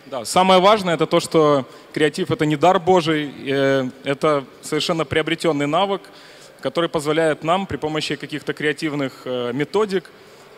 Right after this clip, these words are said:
в разрезе рекламы делать рекламу, делать рекламные образы, производить какие-то рекламные штуки. Вот это, э,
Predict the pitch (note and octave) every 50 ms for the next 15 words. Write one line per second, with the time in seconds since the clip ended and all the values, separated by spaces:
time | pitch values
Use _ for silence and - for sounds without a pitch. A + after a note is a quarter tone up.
0 | - A#2 B2 D#3 D#3+ D3+ F3 E3 D#3+ C#3 C#3 C#3+ C#3 - - C#3 C3 A#2+ A#2 A2+
1 | B2 F#3 A3+ A3 G3 - - E3+ F3+ - E3+ D3+ C3 B2+ B2 A#2+ B2 E3+ F#3 E3+
2 | E3 - D3+ D#3+ - E3 D#3+ D3+ D3 C#3+ C#3 D3 D#3 G#3 A3+ F3+ F#3+ F#3 D3+ E3
3 | D#3 - D#3 D3 D3+ C#3 C#3 D3+ D#3 E3 - - D#3 - - D3+ C#3+ C3+ - C3+
4 | C3 A#2 G#2+ - - - - - - - - - - - - C3+ C#3+ C#3+ - E3+
5 | E3 D#3 D3 C#3+ C#3 C3+ C3+ B2 - - - - - - F3 D#3 D3 - A#2 -
6 | - - - - - - - - - - C#3+ D3+ G3 G#3 G#3 F#3+ F#3+ E3+ D3 -
7 | B2+ A#2+ C3+ C3+ C3+ C3+ C#3 C#3 C3